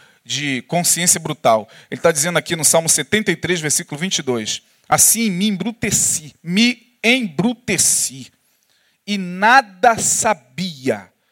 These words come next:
Era como animal perante ti." Salmo noventa e dois, você que tá anotando,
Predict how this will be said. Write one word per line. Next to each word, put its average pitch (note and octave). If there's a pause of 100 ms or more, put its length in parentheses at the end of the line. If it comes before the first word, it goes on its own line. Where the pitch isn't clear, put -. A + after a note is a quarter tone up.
(340)
Era G#3
como A3
animal G3
perante F3 (160)
ti." - (2750)
Salmo A#3+
noventa A3+
e G#3+
dois, F3+
você B2
que -
tá F3
anotando, D3